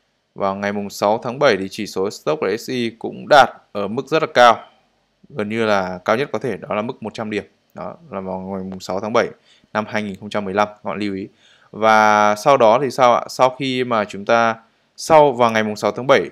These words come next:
khi mà chúng ta có chỉ số R S I chạm vào đường năm mươi chín điểm và chỉ số Stock R S I chạm ngưỡng một trăm điểm là ngưỡng cao nhất thì sau đó đồ thị giá bắt đầu có cái sự điều chỉnh đi xuống, đúng không ạ? Chúng ta phải nhìn thấy rất là rõ. Đó, chúng ta, à, nhìn thấy và đường,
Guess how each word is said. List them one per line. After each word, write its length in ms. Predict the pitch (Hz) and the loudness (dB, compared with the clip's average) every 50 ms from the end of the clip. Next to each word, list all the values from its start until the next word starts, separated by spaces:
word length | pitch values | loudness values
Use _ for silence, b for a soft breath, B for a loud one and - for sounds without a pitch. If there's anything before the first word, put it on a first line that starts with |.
| - _ | -12 _
khi 200 | - 170 170 160 | -6 -4 -4 -2
mà 140 | 147 131 113 - | -2 -2 -4 -4
chúng 180 | - 110 110 113 | -6 -12 -4 0
ta 140 | 127 123 | 0 0
có 240 | 123 - 104 104 104 - | 2 2 0 0 0 0
chỉ 140 | - 123 104 | -4 -10 -8
số 140 | - 95 98 | -6 -2 -2
R 260 | 113 113 107 104 104 | 0 0 0 -2 -6
S 100 | - - | -8 -10
I 180 | 120 113 107 - | -8 -10 -8 -4
chạm 240 | - 135 - - 98 | -2 -2 -2 -2 -4
vào 100 | 98 98 | -8 -6
đường 160 | 98 95 92 | -6 -6 -6
năm 140 | 101 107 110 | -6 -6 -6
mươi 60 | 110 107 | -8 -12
chín 200 | - 101 98 101 | -12 -12 -10 -6
điểm 180 | 117 123 107 90 - 85 92 - | -4 -6 -6 -6 -10 -20 -8 -2
và 240 | 117 117 117 113 110 | 2 2 2 2 2
chỉ 140 | - 113 98 | -2 -8 -10
số 220 | 87 - 95 101 | -8 -8 -8 -8
Stock 300 | 101 - - - 156 151 | -8 -8 -6 -6 -4 -4
R 160 | - 107 113 113 | -4 -6 -6 -6
S 80 | - | -8
I 220 | 127 123 117 107 - _ | -8 -8 -8 -10 -12 _
chạm 280 | - 170 135 - - - _ _ _ _ _ _ _ | 0 0 0 0 -2 -12 _ _ _ _ _ _ _
ngưỡng 360 | 123 127 135 131 156 190 180 165 | -4 -4 -4 -4 -4 -10 -14 -12
một 140 | 107 107 | -12 -12
trăm 200 | - - 123 113 | -8 -8 -8 -4
điểm 160 | 113 107 98 82 - - | -4 -4 -4 -4 -8 -14
là 160 | 92 92 92 - | -14 -14 -14 -12
ngưỡng 260 | - 95 107 110 104 | -12 -10 -10 -10 -2
cao 120 | - 117 110 | -2 -2 -2
nhất 200 | 120 - - _ | -2 -6 -8 _
thì 100 | - 95 | -18 -18
sau 180 | 87 - 110 104 | -10 -6 -4 -2
đó 260 | 101 90 90 95 117 b b b b b b b b b | -2 -2 -2 -4 -6 b b b b b b b b b
đồ 120 | - 98 95 95 | -6 -6 -6 -6
thị 140 | - 98 | -10 -10
giá 300 | 98 98 92 92 92 98 123 143 _ _ _ _ _ | -6 -4 -4 -4 -4 -6 -10 -12 _ _ _ _ _
bắt 140 | 110 110 104 | -8 -6 -4
đầu 200 | 104 95 90 - - _ _ _ | -4 -6 -6 -10 -14 _ _ _
có 120 | - 90 | -12 -10
cái 120 | 90 - 104 | -10 -10 -12
sự 100 | 107 92 | -12 -12
điều 160 | 92 101 95 90 | -10 -10 -12 -8
chỉnh 220 | - 98 85 - | -10 -12 -12 -10
đi 80 | 87 98 | -14 -14
xuống, 260 | - - 90 87 95 | -10 -10 -10 -10 -8
đúng 100 | 104 101 | -8 -8
không 100 | 110 - | -8 -8
ạ? 60 | - | -10
Chúng 140 | - 90 92 | -16 -14 -14
ta 100 | 98 98 - | -14 -14 -14
phải 80 | - 92 | -14 -14
nhìn 140 | 98 92 92 | -14 -14 -12
thấy 100 | 92 92 | -10 -8
rất 100 | 107 120 | -6 -6
là 100 | 117 101 | -4 -4
rõ. 280 | 98 85 82 98 - - | -4 -6 -6 -6 -8 -8
Đó, 180 | - 90 98 - - _ _ _ _ - | -8 -8 -8 -8 -10 _ _ _ _ -20
chúng 100 | 95 98 | -12 -6
ta, 240 | 101 101 101 95 92 b b b b b b b b b | -4 -2 -2 -4 -6 b b b b b b b b b
à, 200 | - 90 90 90 | -6 -4 -4 -4
nhìn 180 | 95 95 92 | -6 -10 -8
thấy 160 | 90 95 92 | -6 -6 -4
và 360 | 95 110 113 107 104 98 98 95 | 2 4 4 6 6 6 4 2
đường, 360 | 95 104 101 95 95 95 | 0 -2 -2 -2 -4 -10